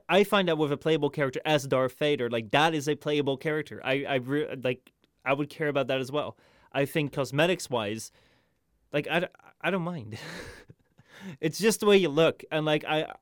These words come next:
I think that there is definitely something to be said about the economy. Uh, it's, it, it sucks that Lion isn't here right now because, uh, I, he was talking about how the economy would be better when, like, content that is promised is gonna be added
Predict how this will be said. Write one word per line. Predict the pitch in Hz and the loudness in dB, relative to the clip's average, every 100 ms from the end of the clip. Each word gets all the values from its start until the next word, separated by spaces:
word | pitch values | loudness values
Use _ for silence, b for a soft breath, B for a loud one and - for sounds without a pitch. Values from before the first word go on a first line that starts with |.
| _ - | _ 0
I | 165 | 0
think | - 208 | 2 0
that | 180 151 | 2 4
there | 156 | 4
is | 147 | 4
definitely | 131 156 170 151 | 4 2 2 -2
something | 151 139 | -4 -4
to | 127 | -6
be | 127 | -4
said | 135 | -4
about | 120 123 | -2 -2
the | 120 | -4
economy. | - 135 117 95 | -6 -6 -6 -6
Uh, | 123 123 - | -6 -8 -10
it's, | 127 - | -12 -14
it, | 135 - | -14 -12
it | 131 | -8
sucks | 147 - | -8 -6
that | 127 | -8
Lion | 127 131 123 | -6 -4 -6
isn't | 113 110 | -8 -14
here | - 127 131 | -6 -2 -2
right | 127 | -2
now | 120 | -4
because, | 110 123 117 | -6 -8 -8
uh, | 120 123 113 | -6 -6 -4
I, | 123 | -6
he | 127 | -6
was | 123 - | -8 -8
talking | 135 131 | -8 -6
about | 117 113 | -6 -6
how | 117 123 | -4 -4
the | 123 | -4
economy | 117 127 120 117 | -6 -6 -6 -8
would | 110 120 123 | -8 -10 -10
be | 120 107 101 _ _ _ _ _ - | -10 -10 -10 _ _ _ _ _ -16
better | 120 139 135 127 | -2 0 2 -2
when, | 127 120 | -2 -4
like, | 117 110 - _ - - | -4 -6 -8 _ -20 -14
content | - 143 135 120 | -6 -4 -4 -6
that | 117 | -8
is | - | -2
promised | 190 208 143 - | 0 0 -2 -6
is | 131 | -6
gonna | 123 120 | -6 -6
be | 123 | -6
added | 117 | -6